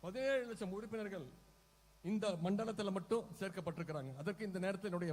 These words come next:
வாழ்த்துக்கள். இங்க அண்ணன் வேலு அண்ணன் அவர்கள் பேசும்பொழுது குறிப்பிட்டு சொன்னார், இன்னைக்கு தமிழ்நாட்டிலேயே இருநூத்தி முப்பத்தி நாலு தொகுதியிலேயே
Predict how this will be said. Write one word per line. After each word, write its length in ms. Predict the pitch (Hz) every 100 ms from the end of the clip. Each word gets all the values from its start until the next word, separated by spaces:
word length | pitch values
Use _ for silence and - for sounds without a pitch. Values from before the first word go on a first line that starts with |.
| 151
வாழ்த்துக்கள். 440 | 180 175 151 127 - - - - _ _ _ _ _ _ _ _ _ - _ - _ _ _
இங்க 140 | 196 202
அண்ணன் 200 | 196 180
வேலு 160 | 196 233
அண்ணன் 340 | 226 214 202 -
அவர்கள் 260 | 202 190 175
பேசும்பொழுது 400 | 214 208 214 208
குறிப்பிட்டு 300 | 214 214 208 202
சொன்னார், 300 | 196 202 170 - - - - _ _ _ _ _ 170
இன்னைக்கு 280 | 190 180 180 151 160 - - - _ _ _ -
தமிழ்நாட்டிலேயே 680 | 170 208 208 196 196 196 165 - - - - - _ _ _ _ _
இருநூத்தி 360 | 147 190 226 214 208
முப்பத்தி 280 | 208 208 202
நாலு 120 | 202 196
தொகுதியிலேயே 500 | 208 208 208 208